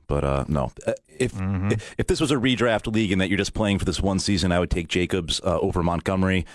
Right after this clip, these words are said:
Speaker 1: because Jacobs will probably see more touches walking into the starter's role. But this, as you said, this is Dynasty Empire. I like Dave Mon-,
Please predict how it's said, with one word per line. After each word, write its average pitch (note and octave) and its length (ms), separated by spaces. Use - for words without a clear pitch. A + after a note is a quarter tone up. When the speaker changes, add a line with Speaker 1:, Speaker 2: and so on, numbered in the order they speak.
Speaker 1:
because F2 240
Jacobs F#2+ 340
will F2+ 60
probably G#2+ 320
see G#2+ 140
more F#2 180
touches F#2+ 480
walking F2+ 400
into F2 160
the E2 80
starter's F2 400
role. F2+ 240
But D#2+ 220
this, F2 220
as F#2 220
you F2+ 60
said, G#2 180
this F#2 160
is F2 120
Dynasty F#2 440
Empire. F2+ 440
I E2+ 80
like E2+ 220
Dave F2+ 200
Mon-, E2+ 240